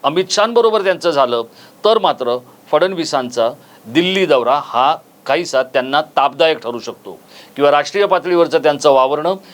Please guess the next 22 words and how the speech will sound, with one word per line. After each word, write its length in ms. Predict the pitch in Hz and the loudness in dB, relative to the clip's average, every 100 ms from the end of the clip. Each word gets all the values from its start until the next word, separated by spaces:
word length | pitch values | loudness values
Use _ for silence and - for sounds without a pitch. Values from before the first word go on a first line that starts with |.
| - - | -14 -6
हे 100 | 147 147 | -6 -2
तसं 280 | 147 - 160 - - - | -2 2 2 0 -12 -4
कठीण 260 | 143 170 165 | -2 0 0
होऊ 160 | 143 | -2
शकतं. 320 | 127 117 - 90 - - - | -6 -8 -8 -16 -18 -12 -6
आणि 120 | 143 - | -6 0
त्यामुळे 460 | 185 202 156 123 120 - - - _ | 0 0 -2 -2 -6 -16 -20 -20 _
नियतीचा 520 | 135 175 202 202 - 180 - | -2 0 0 -4 -2 -2 -2
खेळही 340 | 165 170 208 | 0 2 4
असाच 360 | 196 - 131 127 | 2 0 -2 -2
आहे 140 | 117 | -4
की 220 | 120 147 | -6 -12
ज्या 300 | 131 151 165 170 | -4 0 0 0
तावडेंना 500 | 151 139 143 143 143 | 0 0 0 -2 -2
घरी 280 | 139 120 156 | -2 0 0
जावं 240 | 180 156 131 | 2 2 2
लागलं 360 | 117 110 107 101 - - - | 0 -2 -6 -8 -20 -20 -4
फडणवीसांच्या 600 | 139 160 175 202 214 214 | 0 0 -2 -2 -2 0
निर्णयामुळे 640 | 180 170 208 233 240 240 | 0 2 2 2 2 2
म्हणा 220 | 233 240 269 | 2 0 -2
किंवा 440 | - - - 180 | -6 -14 0 0
फडणवीसांच्या 840 | 175 170 214 180 160 156 156 180 | 2 0 2 0 0 -2 0 -2